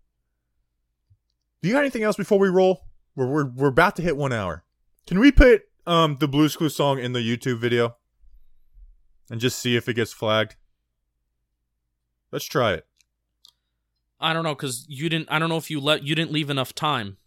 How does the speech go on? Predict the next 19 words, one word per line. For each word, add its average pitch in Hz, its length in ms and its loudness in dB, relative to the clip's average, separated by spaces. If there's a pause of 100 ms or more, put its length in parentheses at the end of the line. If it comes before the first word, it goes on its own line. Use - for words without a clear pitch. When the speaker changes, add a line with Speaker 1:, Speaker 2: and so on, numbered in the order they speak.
Speaker 2:
You 131 160 -6
didn't 135 140 -6
leave 139 180 -4
enough 135 200 -6
time 139 240 -6
for 123 140 -10
Steve 123 440 -6
to, 113 280 -6 (300)
for 131 100 -10
Steve 127 400 -4
to - 80 -12
do 127 160 -6
his 117 160 -8
thing. 127 180 -8
Speaker 1:
You 104 40 -8
can't 131 220 -8
cut 120 180 -6
it 117 140 -4
up? 117 280 -6